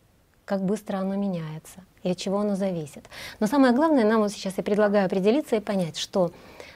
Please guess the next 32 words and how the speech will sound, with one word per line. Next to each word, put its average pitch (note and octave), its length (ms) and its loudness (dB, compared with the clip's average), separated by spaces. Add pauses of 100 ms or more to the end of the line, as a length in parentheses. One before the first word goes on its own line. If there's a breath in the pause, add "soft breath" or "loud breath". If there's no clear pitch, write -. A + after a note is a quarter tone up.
настроение G#3 720 4
связано F#3+ 520 0
с - 140 -14
эмоцией. F3 480 -4 (120)
Это - 120 -4
прежде B3+ 320 2
всего G3+ 360 -4 (140)
эмоции, F#3+ 460 0 (380)
да? A#3 200 -2 (240 soft breath)
А G3 120 4
эмоции — F#3 360 4
это B3+ 120 -6
следствие G3+ 440 -2
мысли. E3 320 -8 (100)
Ну D4+ 80 0
вот D4+ 80 -2
смотрите, B3 400 -2
мы C#4 80 4
возьмем A#3+ 480 0 (160)
такой F#3 200 -6
вот E3 120 -10
простой G3 360 2
пример. F3 400 -4 (280 loud breath)
У G3 80 -2
каждого C4 340 4
человека, F3+ 640 -4 (380)
у E3+ 60 -8
каждого E3+ 360 -2
из E3 100 -2
нас F3 240 0
сидящих E3 440 -4
здесь, C4 240 0